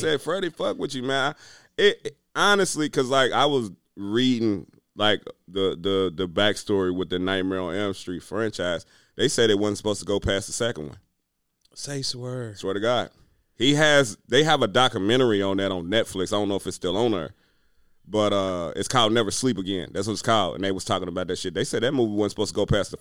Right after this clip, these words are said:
Speaker 1: the second one.
Speaker 2: Look, I'm gonna have to check that out tonight then,
Speaker 1: Yeah.
Speaker 2: 'cause I swear I didn't know that.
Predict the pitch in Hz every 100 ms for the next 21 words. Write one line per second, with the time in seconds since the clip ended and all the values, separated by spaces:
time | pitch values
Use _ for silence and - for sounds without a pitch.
0 | - 87 - 127 113 67 53 _ _ _
1 | _ 117 110 147 139 107 - 131 160 147
2 | 113 110 113 156 165 127 127 202 - 151
3 | 127 160 - 170 175 151 139 131 127 123
4 | 113